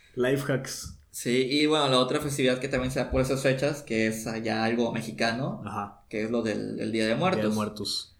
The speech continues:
Speaker 2: Que ese, pues, digo, lamentablemente no sé tanto sobre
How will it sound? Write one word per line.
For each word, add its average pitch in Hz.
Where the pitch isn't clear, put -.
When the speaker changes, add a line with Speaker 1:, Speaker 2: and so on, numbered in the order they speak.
Speaker 2:
Que 123
ese, 139
pues, 135
digo, 123
lamentablemente 196
no 165
sé 196
tanto 185
sobre 127